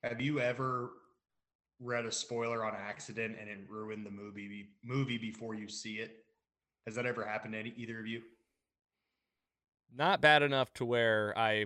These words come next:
Speaker 2: am remembering a specific one, no. I think there was, like, stuff, like, in Endgame to where, like, you knew it was gonna be, like, a Captain or a Iron Man situation, so you were just, like, prepared, but not in terms of knowing details, no.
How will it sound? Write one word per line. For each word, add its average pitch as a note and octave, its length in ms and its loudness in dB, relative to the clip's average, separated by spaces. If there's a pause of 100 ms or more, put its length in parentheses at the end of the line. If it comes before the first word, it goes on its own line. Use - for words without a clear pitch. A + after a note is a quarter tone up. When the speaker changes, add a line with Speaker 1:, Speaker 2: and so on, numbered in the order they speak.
(120)
Speaker 2:
am G#2 220 -6
remembering G#2 480 0
a G2 60 -6
specific G2+ 540 -6
one, F2+ 240 -6
no. F2 140 -4
I G#2+ 100 2
think D#3 120 2
there D#3+ 100 0
was, D3 80 2
like, C3 140 2
stuff, B2+ 300 2
like, A2 180 2
in A2 180 0 (100)
Endgame B2+ 640 0
to B2+ 80 -10
where, A2+ 200 2
like, G#2 240 -4
you A#2 220 -2
knew A2 560 0 (760)
it A2+ 80 -2
was A2 140 -2
gonna G#2+ 200 -2
be, G2+ 520 -4
like, F#2+ 200 -10
a G#2 60 -10
Captain G#2 560 -2
or G2+ 200 -2
a G2 160 -4 (100)
Iron G#2 300 2
Man B2 240 4
situation, C3 640 -2
so B2 100 -4
you G#2+ 180 -2
were G#2+ 80 0
just, G2 200 -8
like, F2 180 -4
prepared, G#2+ 440 0
but G#2 160 0 (280)
not A2+ 240 4
in A2+ 80 -6
terms A2 240 -2
of G2 80 -10
knowing G2+ 440 -4
details, F2+ 520 -8
no. D2 260 -12